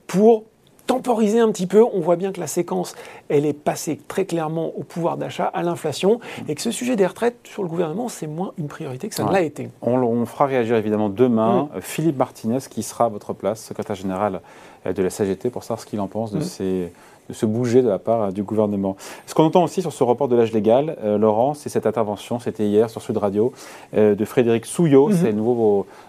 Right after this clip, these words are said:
Speaker 2: patron de Force Ouvrière, on l'invitera évidemment pour qu'il vienne nous voir ici sur Boursorama, et il nous disait que la moitié des seniors ne sont plus en, en activité lorsqu'ils arrivent à la retraite. Alors
Speaker 1: Oui.
Speaker 2: on se dit,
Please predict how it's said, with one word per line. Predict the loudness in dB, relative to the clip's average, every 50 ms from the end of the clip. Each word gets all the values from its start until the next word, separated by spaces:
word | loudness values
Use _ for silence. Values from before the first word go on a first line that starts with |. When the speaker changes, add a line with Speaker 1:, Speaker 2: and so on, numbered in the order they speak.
| -8 _ 0
Speaker 2:
patron | 0 0 0 -2 -4
de | -4
Force | -4 -4 -8 -8 -6 -4
Ouvrière, | 0 2 2 2 0 0
on | -2 -2 0
l'invitera | 0 -2 -2 -4 -4 -2 -2
évidemment | -2 -2 -4
pour | -6 -8 -10
qu'il | -6 -4 -2
vienne | -2
nous | -2 0
voir | -2 -2
ici | -4 -4 -6 -8
sur | -6 -6
Boursorama, | -4 -6 -6 -6 -4 -2 -2 -2 -2 -2 -4 -4 -8 -14 -20 -20 -20 -10 _ 2
et | 2 4
il | 4
nous | 4 4
disait | 2 2 2
que | 4
la | 4
moitié | 4 4 2 2 2 0
des | 0
seniors | 0 0 2 2 4 4 4 4 2
ne | 0
sont | -2 -4 -2
plus | 0 2
en, | 2 2 2 0 0
en | 0
activité | 0 -2 -2 -4 -4 -2 -2 2 4 4 4 4 2 -8 _ _ _ -20 -20 _ _ _ _ _ _ -10
lorsqu'ils | -8 -8 -6 -2 0 0 2 2
arrivent | 0 0 0
à | 0
la | -2 -2
retraite. | -4 -8 -16 -14 -14 -10 -6
Alors | -2 -2 0
Speaker 1:
Oui. | 0
Speaker 2:
on | 0
se | 0
dit, | 0 0 0 0